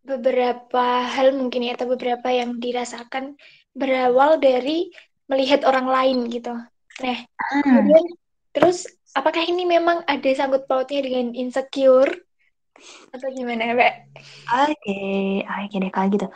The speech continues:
Speaker 2: Kita masuk ke apa sih yang menyebabkan orang bisa masuk quarter life crisis
Speaker 1: Ya,
Speaker 2: dan,
Speaker 1: betul.
Speaker 2: ah, situ gitu ya. Kita cari apa penyebabnya gitu ya.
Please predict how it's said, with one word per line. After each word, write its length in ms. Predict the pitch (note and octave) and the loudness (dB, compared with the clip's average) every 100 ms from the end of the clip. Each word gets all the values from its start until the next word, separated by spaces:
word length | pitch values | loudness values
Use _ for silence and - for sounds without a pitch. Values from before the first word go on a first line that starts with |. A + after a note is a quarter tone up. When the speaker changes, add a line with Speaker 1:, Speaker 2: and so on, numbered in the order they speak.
| - - | -18 -6
Speaker 2:
Kita 240 | - C4+ D#4 | -2 2 4
masuk 400 | C#4+ D#4+ D#4+ - | 4 2 0 -2
ke 160 | D#4 E4+ - | 0 0 -6
apa 360 | - A#3+ - D#4+ | -8 -4 -2 -2
sih 480 | - A3 A3 C4+ A3+ | -4 -2 -2 0 -2
yang 160 | G#3 G#3 | 0 0
menyebabkan 840 | G3+ G3 F#3+ F#3 G3 - C4 B3+ | 0 -2 -2 -4 -6 -4 -2 0
orang 240 | G#3+ A#3 A3+ | -2 -2 -2
bisa 240 | G3 - A3 | -2 -4 -2
masuk 320 | G3 G3+ G#3 | -2 -4 -6
quarter 320 | F#3+ F#3+ F#3+ | -6 -6 -8
life 200 | F#3+ F#3+ | -10 -10
crisis 560 | - F#3+ F#3 - B3+ - - - - | -12 -12 -6 -4 -4 -6 -18 -18 -8
Speaker 1:
Ya, 160 | - - - | -8 -6 -2
Speaker 2:
dan, 240 | G3 G#3 - - | 2 2 0 -8
Speaker 1:
betul. 240 | G#3+ G#3+ G#3+ _ _ - | -4 -4 -4 _ _ -10
Speaker 2:
ah, 240 | F3+ F#3 - - | -8 -8 -10 -8
situ 220 | - G3 F#3 | -4 -2 -4
gitu 120 | - - | -6 -12
ya. 80 | - | -8
Kita 160 | - | -6
cari 220 | G#3 G3 - | -2 -2 -2
apa 240 | - G#3+ A#3+ | -4 -2 -4
penyebabnya 560 | G#3 G3 F#3+ F#3 G3+ F#3 - | -2 -2 -4 -6 -6 -8 -14
gitu 120 | |
ya. 60 | G3 | -16